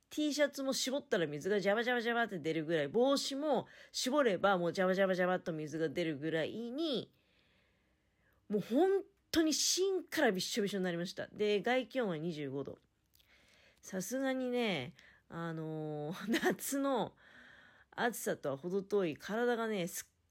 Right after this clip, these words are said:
かりもう冷えたという状態になり、久しぶりに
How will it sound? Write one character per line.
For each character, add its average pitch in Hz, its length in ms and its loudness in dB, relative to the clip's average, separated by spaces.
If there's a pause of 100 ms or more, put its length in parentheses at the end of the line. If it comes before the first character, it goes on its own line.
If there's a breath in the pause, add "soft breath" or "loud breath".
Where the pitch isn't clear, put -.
(120)
か 254 180 0
り 190 180 -2
も 143 360 -6 (440)
う 247 40 -2
冷 247 80 6
え 226 60 6
た 160 140 -2
と 123 100 -14
い 131 180 -8
う - 20 -12
状 160 280 -4
態 160 320 -2
に 151 140 -8
な 175 220 -2
り、 143 240 -6
久 269 300 -2
し 269 180 -6
ぶ 254 140 -6
り 247 160 -8
に 247 380 -4